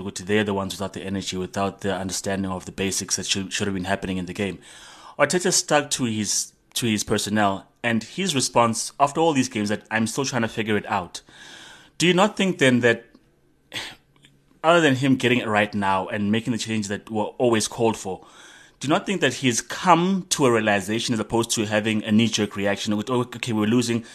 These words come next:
let's just put in the young players"? Do you not think that that's a more thought-out plan and a remedy to Arsenal's form? Because I think if someone like Arteta, is, uh, sorry,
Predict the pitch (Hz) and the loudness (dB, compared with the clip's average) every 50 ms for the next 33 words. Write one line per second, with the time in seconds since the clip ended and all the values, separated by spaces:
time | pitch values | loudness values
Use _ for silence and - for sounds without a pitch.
0 | - - - 117 110 - - - 117 110 104 98 104 101 101 - 104 101 95 92 | -14 -6 -4 -2 0 0 -2 -2 -2 0 0 2 0 0 -2 -2 -4 -4 -4 -4
1 | - - - - - - - - - - - - 123 147 160 160 - 180 160 143 | -4 -8 -12 -16 -20 -20 -20 -20 -20 -16 -8 -2 0 0 0 2 0 0 0 0
2 | 120 107 120 120 117 - 120 110 107 110 110 107 107 107 107 101 - - _ _ | 2 2 2 2 2 2 2 2 4 4 4 4 4 2 0 -2 -6 -14 _ _
3 | _ _ _ _ _ _ _ _ _ - - - - - _ _ - - - 165 | _ _ _ _ _ _ _ _ _ -20 -20 -20 -20 -20 _ _ -10 -2 2 4
4 | 147 135 - - - 120 110 101 - - - - - - _ _ _ _ _ _ | 4 4 4 4 4 4 4 4 0 -2 -4 -4 -6 -10 _ _ _ _ _ _
5 | _ - - 143 127 113 107 101 101 98 - 110 107 104 101 101 101 110 113 117 | _ -10 -4 0 4 4 4 4 2 0 -2 -2 -2 0 0 0 2 2 2 2
6 | 117 104 95 101 95 92 - - - - - 110 87 110 110 107 - - 107 104 | 2 0 0 -2 -6 -6 -8 -8 -8 -6 -4 -2 2 2 2 2 2 0 0 -2
7 | 98 - - - 139 113 101 101 110 117 - - - - - - - - - - | -2 -4 -4 0 2 2 2 2 0 -2 -6 -10 -20 -20 -20 -20 -20 -20 -20 -20
8 | - - - 151 135 131 131 131 185 185 - 147 - - 156 170 175 170 147 123 | -14 -8 -2 0 2 2 2 2 0 0 0 -2 -2 -2 -2 0 0 0 0 0
9 | 110 113 110 - 117 - 120 113 - - 117 107 - 127 110 107 | 0 -2 -4 -4 -6 -6 -6 -6 -6 -8 -8 -4 -2 -2 -2 -2